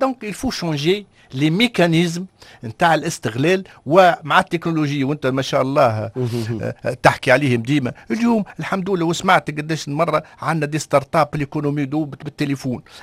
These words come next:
Speaker 1: عندنا دي ستارت اب على مستوى، آه، كل ما هو، آه، ت-، ت-، ريدكسيون à cinquante pour cent. اليوم في الجريد، في، في الجريد وفي، في قبلي. قداش المتر مكعب، آه، با-، بار هكتار؟ vingt mille. Vingt mille متر كوب بار هكتار.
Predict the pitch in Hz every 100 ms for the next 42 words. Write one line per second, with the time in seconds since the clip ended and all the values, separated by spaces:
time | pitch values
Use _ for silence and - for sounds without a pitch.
0 | - 123 147 143 147 - 135 - 156 151
1 | 143 147 147 - 143 156 151 - - -
2 | 127 135 - 180 170 151 147 131 170 165
3 | 165 156 127 135 135 - - 135 117 147
4 | 147 147 - - 147 - 160 143 156 -
5 | 156 - 127 - - 135 185 160 190 165
6 | 165 151 127 131 143 131 160 139 151 160
7 | 120 120 135 - - - 131 123 - 123
8 | 127 131 143 110 - 143 165 262 - 165
9 | 175 139 135 - 147 117 120 117 113 127
10 | 95 131 120 - 110 135 160 240 233 170
11 | - _ - 131 202 214 214 208 - 170
12 | 226 214 202 - 180